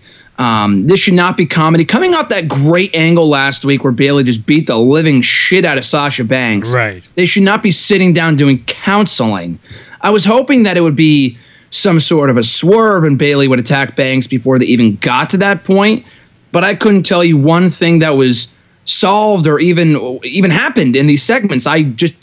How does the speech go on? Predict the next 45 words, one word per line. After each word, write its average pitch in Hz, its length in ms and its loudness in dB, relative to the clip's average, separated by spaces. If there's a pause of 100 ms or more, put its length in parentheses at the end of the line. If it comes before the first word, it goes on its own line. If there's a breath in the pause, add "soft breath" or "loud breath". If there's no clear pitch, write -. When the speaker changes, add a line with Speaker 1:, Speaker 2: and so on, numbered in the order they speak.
Speaker 1:
honestly 185 420 0
tuned 180 340 0
out 160 200 -2
during 120 240 -2
these 113 180 -2
segments 110 380 -6
on 110 160 -4
Raw 110 200 0
this 107 200 -2
week 104 220 -4
because 123 340 -2
they 131 140 0
really 156 260 2
served 147 240 0
no 143 160 2
purpose, 123 580 -2 (420 loud breath)
and 170 100 2
they 175 100 2
did 175 120 4
nothing 175 340 2
to 170 80 2
further 156 320 0
along 143 340 2
the 147 80 2
feud 135 240 -2
between 139 260 2
Banks 117 280 -2
and 127 100 4
Bayley. 170 220 2
We've 127 120 0
had 143 120 0
the 131 80 -2
same 151 260 2
thing 147 240 0
for 139 140 0
months 180 300 2
now. 107 340 -2 (420 loud breath)
And 233 100 0
like 262 100 0
you 233 80 2
said, 254 200 0
Randy, 143 260 2
we've 135 140 2
been 147 100 2
waiting 165 480 2